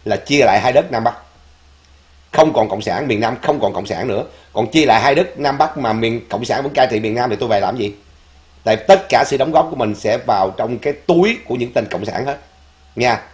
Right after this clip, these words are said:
Cái khác biệt là chia, nhưng mà ai quản trị miền Nam mới là quan trọng. Chỉ cần nó không phải là cộng sản là được nha. Rồi,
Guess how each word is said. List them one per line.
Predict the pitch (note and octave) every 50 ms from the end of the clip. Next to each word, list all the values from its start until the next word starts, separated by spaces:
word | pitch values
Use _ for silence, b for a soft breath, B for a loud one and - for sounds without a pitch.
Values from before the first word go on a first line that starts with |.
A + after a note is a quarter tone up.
| b b b b
Cái | - D#3+
khác | - - F3+ - -
biệt | C#3 A2+ G#2+ - G#2+
là | G#2+
chia, | G#2 - - - E3 D3+ C3+ A2 - B B B B B
nhưng | C#3 C#3+ C#3 C3
mà | A#2+ A2+
ai | G2+ - - - C#3 D#3+ D#3+ D#3 D3+ D3
quản | A#2 A2+ A#2+ D#3 -
trị | - G2 G2+
miền | A2 G2 F#2+
Nam | G#2+ A2 A2+
mới | A#2 C3+
là | A#2+
quan | F#2+ G2 G#2 G#2+
trọng. | - E2+ F2 E2+ - b b b b b -
Chỉ | D3 F3+ F#3 -
cần | C#3+ A#2 B2
nó | C#3+ D3
không | D#3 C3+ A#2+
phải | A#2 B2
là | A#2
cộng | - F2+ F#2+
sản | G2 G2+ E2 G2+
là | A#2+ G2
được | E2 D#2+ - - _ _
nha. | - G#2 A#2 A2+ G2+ - - b b b b b b b b b b b b b b b b b b b b -
Rồi, | A#2 G3+ A#3+ A3+ G3+ D#3+